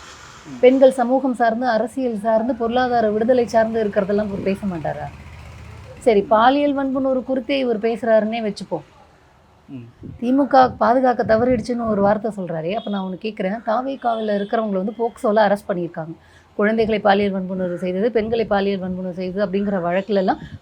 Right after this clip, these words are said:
Speaker 1: ப-, போதைப் பொருள் கடத்தல் வழக்குல எல்லாம் தாவேகாவை வந்து அரெஸ்ட் பண்ணியிருக்காங்க. அப்ப அது காரணம் விஜய்னு சொல்லலாமா?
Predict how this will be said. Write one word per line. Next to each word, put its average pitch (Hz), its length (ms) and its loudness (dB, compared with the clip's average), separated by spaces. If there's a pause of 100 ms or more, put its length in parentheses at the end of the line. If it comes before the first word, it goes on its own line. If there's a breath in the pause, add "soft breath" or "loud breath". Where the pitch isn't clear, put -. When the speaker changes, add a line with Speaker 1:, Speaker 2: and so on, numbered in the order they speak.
Speaker 1:
ப-, 190 360 4
போதைப் 240 300 6
பொருள் 208 220 0
கடத்தல் 202 300 4
வழக்குல 196 300 2
எல்லாம் 269 160 0
தாவேகாவை 214 500 2
வந்து 185 200 -4
அரெஸ்ட் 190 280 -6
பண்ணியிருக்காங்க. 165 500 -10
அப்ப 202 180 -4
அது 190 120 0
காரணம் 233 460 2
விஜய்னு 196 320 0
சொல்லலாமா? 160 400 -6